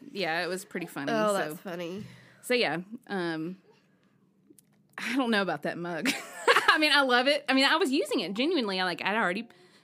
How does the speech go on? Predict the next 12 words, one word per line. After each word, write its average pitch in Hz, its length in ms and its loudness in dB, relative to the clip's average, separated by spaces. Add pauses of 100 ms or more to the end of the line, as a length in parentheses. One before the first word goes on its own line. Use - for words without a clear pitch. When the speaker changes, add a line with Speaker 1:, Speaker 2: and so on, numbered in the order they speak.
(120)
Speaker 1:
poured 190 220 -2
my 294 100 0
coffee 359 420 -2
for 208 160 -4
the 185 80 -4
morning 180 400 -4
in 175 140 -4
my 180 200 0
Keurig 226 400 -4
in 196 100 -4
my 180 240 -2
office. 226 560 -4